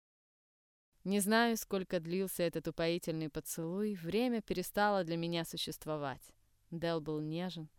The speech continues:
Казалось, он упивался каждым мгновением этой взаимной ласки, взаимного откровения.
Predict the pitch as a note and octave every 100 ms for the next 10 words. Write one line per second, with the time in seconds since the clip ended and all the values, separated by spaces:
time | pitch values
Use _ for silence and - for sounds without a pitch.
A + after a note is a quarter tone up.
0 | _ _ - F3 G3+ G#3 F#3+ - E3+ E3+
1 | D#3+ F3+ G#3+ - E3+ F3+ G3 F#3 F3 E3+
2 | F3 E3 F#3 A3+ G#3 F3+ E3+ - F#3+ E3+
3 | F3 F3 F#3+ F#3+ F3+ F3 E3 C3+ - -
4 | D3 C#3+ D3+ E3 E3+ E3 D#3 D#3+ - E3
5 | D#3 D#3 D#3 C#3+ -